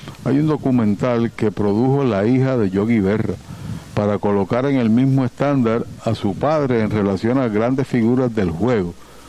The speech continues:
porque fue un contribuyente a los éxitos de los Yankees y siempre se habló de peloteros como May, Aaron y los demás, Mantle, pero él también tenía su lustre y su hija invirtió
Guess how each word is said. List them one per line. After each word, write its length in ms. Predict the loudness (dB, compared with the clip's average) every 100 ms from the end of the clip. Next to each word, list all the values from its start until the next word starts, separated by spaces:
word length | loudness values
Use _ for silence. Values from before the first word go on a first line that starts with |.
| -20 -6
porque 320 | -4 -2 -4
fue 360 | -2 0 0 0
un 180 | 0 0
contribuyente 840 | -2 0 0 2 2 2 0 -2
a 80 | 0
los 240 | 0 -2
éxitos 480 | -4 -2 -4 -2 0
de 80 | 0
los 160 | 0
Yankees 440 | 0 0 0 -2 -4 -6 -10 -8 -6
y 60 | -4
siempre 420 | -2 -2 0 -2 0
se 100 | 0
habló 480 | 0 2 2 0
de 60 | 0
peloteros 480 | 0 0 0 -2 0
como 240 | 0 2
May, 480 | 2 0 0 2 2 2
Aaron 420 | 0 0 0 2
y 20 |
los 140 | 0 0
demás, 420 | 2 2 2 0
Mantle, 520 | 2 0 0 0 -2 -4 -18 -20 -6
pero 340 | 0 2 2 0
él 100 | 0
también 400 | 0 2 0 0
tenía 360 | 0 2 0
su 160 | 0 0
lustre 420 | 0 0 -2 -2
y 100 | -2
su 260 | -4 0 0
hija 300 | 2 2 0 -4 -16 -18 -16 -6
invirtió 720 | 0 2 2 0 0 2 0